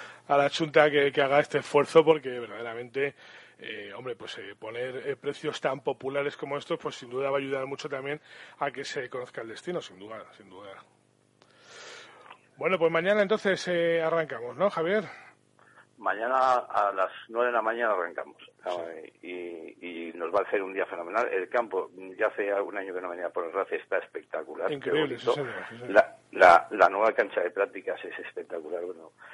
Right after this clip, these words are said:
Speaker 2: yo he disfrutado, lo que pasa es que no me ha dado tiempo a jugar, con lo cual, pues bueno, eh, he tenido que trabajar. Eh, hoy tocaba
Speaker 1: <laughs>
Speaker 2: trabajar.
Speaker 1: Tocaba y tocaba, ¿no? Bueno.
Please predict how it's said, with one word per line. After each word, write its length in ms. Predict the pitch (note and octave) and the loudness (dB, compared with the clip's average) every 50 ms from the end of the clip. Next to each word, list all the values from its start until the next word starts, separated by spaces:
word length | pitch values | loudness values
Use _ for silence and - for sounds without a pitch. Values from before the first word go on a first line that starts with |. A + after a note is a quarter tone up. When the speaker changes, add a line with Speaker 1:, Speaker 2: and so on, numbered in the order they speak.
| - - - - | -20 -20 -14 -4
Speaker 2:
yo 100 | - A2 | 0 2
he 40 | G#2+ | 2
disfrutado, 460 | A2 G#2+ - - F2+ E2+ - A#2 C3 | 2 2 -2 -6 -4 2 4 6 6
lo 60 | C3+ G2+ | 6 4
que 80 | F#2+ | 4
pasa 220 | - G#2+ G2 - A2+ | 0 0 0 0 -2
es 40 | |
que 40 | G2+ G2 | 0 0
no 60 | G#2 | 0
me 60 | A2 | 0
ha 40 | G#2 | 0
dado 80 | G2 | 0
tiempo 200 | - A2 A2 G2+ | -2 -4 -2 -2
a 40 | F2+ | -4
jugar, 300 | - - F#2 G2+ A#2+ B2 | -2 0 2 2 2 2
con 120 | - G#2 E2+ | 0 -4 -4
lo 80 | E2+ | -4
cual, 300 | - F#2 G#2 G#2+ B2+ - _ - - - - - - - _ | -4 -2 -2 -2 -4 -6 _ -18 -20 -20 -18 -18 -18 -18 _
pues 160 | - - D#2 F#2 | -18 -14 -6 -2
bueno, 320 | G2+ G#2 F#2+ - - - _ - - | -2 -2 -2 -4 -14 -20 _ -10 -8
eh, 220 | G2 F#2 F2+ F2+ E2+ - - F2+ F2+ - - | -8 -8 -8 -10 -12 -14 -14 -14 -14 -14 -12
he 60 | - | -8
tenido 240 | - G#2 G2 G2+ F2+ | -6 -4 -4 -4 -4
que 80 | F2 F2 | -6 -6
trabajar. 420 | - - E2 E2 - - - - - - - _ _ - | -6 -6 -6 -6 -6 -8 -10 -10 -10 -12 -12 _ _ -20
Eh, 120 | F#2+ F2+ F2+ F#2 | -16 -14 -12 -12
hoy 80 | F#2 | -12
tocaba 260 | - F2+ - - - - | -12 -10 -6 -6 -6 -6
Speaker 1:
<laughs> 100 | - - | -6 -6
Speaker 2:
trabajar. 240 | - - F#3+ D3 - | -4 -2 -2 0 0
Speaker 1:
Tocaba 440 | D#3+ C3 - D#3+ C3+ D3 C3 B2 | -2 -2 0 0 0 0 -2 -4
y 40 | - | -6
tocaba, 420 | - C3 B2+ C3 C#3 B2 C3 A2+ A#2 - | -8 -8 -8 -6 -6 -4 -6 -6 -6 -6
¿no? 140 | D3 D#3 C3 | -6 -6 -6
Bueno. 300 | B2 C3+ B2 B2 B2+ A#2 | -6 -8 -10 -10 -10 -12